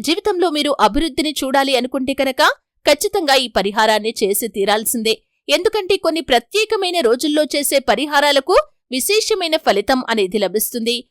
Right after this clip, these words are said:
అలాగే మీ యొక్క కొడుకుల యొక్క జీవితంలో మీరు అత్యున్నత స్థానాలను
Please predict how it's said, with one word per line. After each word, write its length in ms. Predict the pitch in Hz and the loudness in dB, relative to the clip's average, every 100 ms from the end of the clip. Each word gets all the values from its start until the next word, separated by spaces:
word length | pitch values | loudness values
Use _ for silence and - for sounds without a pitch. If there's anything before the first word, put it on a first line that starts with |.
| _ - | _ 2
అలాగే 240 | 269 339 381 | 4 4 2
మీ 60 | 320 | 0
యొక్క 200 | 302 - 277 285 | -2 0 2 4
కొడుకుల 300 | 311 440 415 | 4 4 2
యొక్క 160 | 359 - 262 | 2 0 -2
జీవితంలో 420 | 285 294 311 285 277 | -2 0 0 2 2
మీరు 160 | 254 254 254 214 | 2 0 0 -2
అత్యున్నత 480 | 220 - 392 403 370 - | -2 -2 0 -2 -2 -2
స్థానాలను 560 | - 226 254 247 247 | 2 2 2 0 0